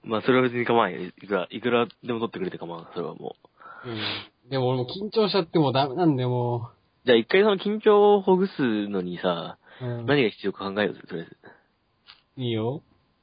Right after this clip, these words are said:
Speaker 1: 何が？
Speaker 2: もう俺今ダメなんだよ。すごいダメな状態。
Speaker 1: ああ。今ね、俺もね、こうさ、やっぱ、なんていうの、このコンセプトとして、
Speaker 2: うん。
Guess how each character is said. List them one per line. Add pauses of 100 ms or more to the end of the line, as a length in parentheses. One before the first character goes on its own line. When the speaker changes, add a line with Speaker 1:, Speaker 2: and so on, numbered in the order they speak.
(380)
Speaker 1:
何
が？
Speaker 2:
も
う
俺
今
ダ
メ
な
ん
だ
よ。
す
ご
い
ダ
メ
な
状
態。 (480)
Speaker 1:
あ
あ。 (400)
今
ね、
俺
も
ね、 (360)
こ
う
さ、
や
っ
ぱ、 (160)
な
ん
て
い
う
の、
こ
の
コ
ン
セ
プ
ト
と
し
て、
Speaker 2:
う
ん。